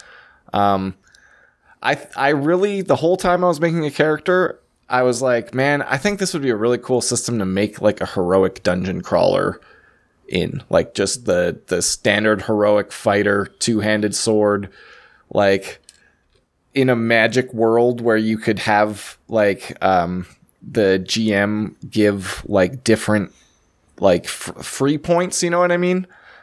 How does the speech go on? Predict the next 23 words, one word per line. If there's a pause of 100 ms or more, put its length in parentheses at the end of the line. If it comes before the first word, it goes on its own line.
Like, (800)
if
you're
starting
as
sort
of,
like,
heroes,
or
maybe
you
don't
start
as
heroes,
maybe
after
the
first (100)
adventure
or
something,